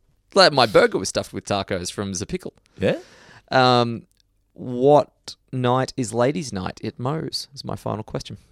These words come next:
Speaker 2: I believe on a previous episode it was Tuesdays.
Speaker 1: It is still Tuesday, yeah.
Speaker 2: <laughs> Okay,
Speaker 1: It was
Speaker 2: good.
Speaker 1: a poster in the background.
Speaker 2: Okay, good.
Speaker 1: Um, the only other thing that I was going to mention, there's a really cool bit of animation that, I don't know why they decided to do this, but I'm assuming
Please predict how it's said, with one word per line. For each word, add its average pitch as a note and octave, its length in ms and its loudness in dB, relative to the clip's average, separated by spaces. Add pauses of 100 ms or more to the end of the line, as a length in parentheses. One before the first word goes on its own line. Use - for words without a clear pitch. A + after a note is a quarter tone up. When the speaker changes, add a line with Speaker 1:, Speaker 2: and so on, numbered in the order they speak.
(1040)
Speaker 2:
I D3 60 -6
believe G#3 260 -4
on A#3 80 -2
a D#3+ 40 -4
previous D3+ 400 -4
episode F2 300 -2
it C2+ 80 -6
was D2+ 100 -12
Tuesdays. - 600 -6
Speaker 1:
It C#3 100 2
is D3 100 -2
still C#3 200 -2
Tuesday, A#2 400 -4
yeah. G2+ 160 0
Speaker 2:
<laughs> - 40 -12
Okay, - 140 -10
Speaker 1:
It - 60 -10
was B2 140 -2
Speaker 2:
good. A#2+ 60 2
Speaker 1:
a G#2 40 0
poster A#2 340 4
in F2+ 80 -2
the E2+ 60 -4
background. F2 340 -6
Speaker 2:
Okay, F#2+ 200 0
good. E2+ 200 -4 (480)
Speaker 1:
Um, A#2+ 580 4 (460)
the E3 220 6
only G#3+ 240 6
other F3+ 120 2
thing D#3 180 -4
that C3 60 4
I A#2+ 40 6
was A2 100 2
going A#2+ 140 0
to G#2+ 60 -2
mention, G#2+ 260 -4
there's G2+ 200 -4
a A#2+ 80 0
really F#3+ 280 0
cool A2+ 440 -2 (260)
bit A#2+ 120 0
of G#2 80 -2
animation F#2 720 -4
that, F#2 260 -2
I C#3+ 80 2
don't F#3+ 100 -2
know A3 120 0
why A2 320 -4
they G2 140 0
decided F#2+ 420 -2
to B2 80 -20
do G2+ 160 0
this, F2+ 200 -2
but - 240 -2
I'm A2 160 -4
assuming G#2+ 720 -6